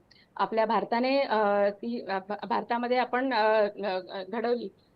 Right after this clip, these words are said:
तर ही बैठक म्हण-, आंतरराष्ट्रीय संबंधांमधला एक अत्यंत महत्त्वाचा टप्पा म्हणून बघता येईल.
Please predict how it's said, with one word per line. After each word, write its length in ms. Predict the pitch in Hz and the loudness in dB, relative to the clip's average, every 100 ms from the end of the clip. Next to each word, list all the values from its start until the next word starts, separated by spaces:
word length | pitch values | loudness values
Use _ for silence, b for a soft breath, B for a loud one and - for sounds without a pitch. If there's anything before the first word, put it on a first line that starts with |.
| _ - | _ -2
तर 100 | 302 | -2
ही 500 | 214 196 226 311 359 | -2 -6 -2 -2 0
बैठक 340 | 262 262 285 294 | -2 -2 -4 -4
म्हण-, 320 | 262 226 226 220 | -2 -2 -2 -4
आंतरराष्ट्रीय 600 | 220 240 285 294 294 320 | -6 -2 -2 -2 -2 -4
संबंधांमधला 800 | 285 240 254 254 254 240 220 233 | -2 -2 -2 -2 -2 -4 -2 -4
एक 240 | - 240 | -2 -4
अत्यंत 400 | - - 269 294 | -6 -2 -2 0
महत्त्वाचा 460 | 269 240 226 220 - | -2 -2 -2 -2 -2
टप्पा 300 | 208 - 214 | -2 0 0
म्हणून 280 | 226 247 | 0 -2
बघता 280 | 226 - 208 | -2 -2 0
येईल. 220 | 185 170 | 0 -2